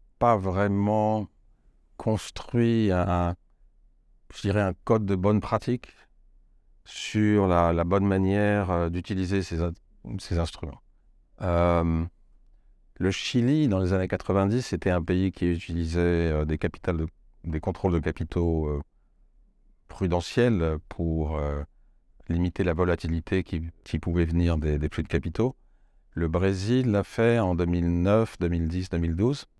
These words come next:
Mais ça reste relativement limité. L'usage de cet instrument, les contrôles de capitaux, reste, euh, euh,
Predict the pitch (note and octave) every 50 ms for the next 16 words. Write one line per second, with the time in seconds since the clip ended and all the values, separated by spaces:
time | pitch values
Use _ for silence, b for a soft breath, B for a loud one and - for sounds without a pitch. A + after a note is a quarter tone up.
0 | - - _ - G2+ G2 G2+ - - G#2 F#2+ G2 A2 C3 C3+ A#2+ - - - -
1 | E2+ F2+ G#2 A#2 A#2+ A#2 - - - A2+ A2 G#2 G2 G2+ G2+ G2+ G2+ G#2 G#2+ A2
2 | A2 A2 A2 A2+ A2 A2 A2 G#2+ G2+ F#2+ F#2 F#2+ G#2 A2 A2+ A2 - - C3 D3+
3 | E3+ D3+ _ _ _ _ - - G2 - - F2+ F#2+ G#2 G2+ A2+ B2 A#2+ - A2+
4 | G2 - G2+ - G#2 G2+ - - - - G#2 G#2+ A#2 B2+ A2+ F#2 - F#2+ F#2+ -
5 | - F#2 F2 F2 - F2+ D#2 - F2 - - F#2+ F2+ D#2+ E2 F2+ F#2 - - -
6 | - F2 D#2+ D2+ D#2 D2+ - _ - _ _ _ _ _ _ _ _ _ - -
7 | - E2 D#2+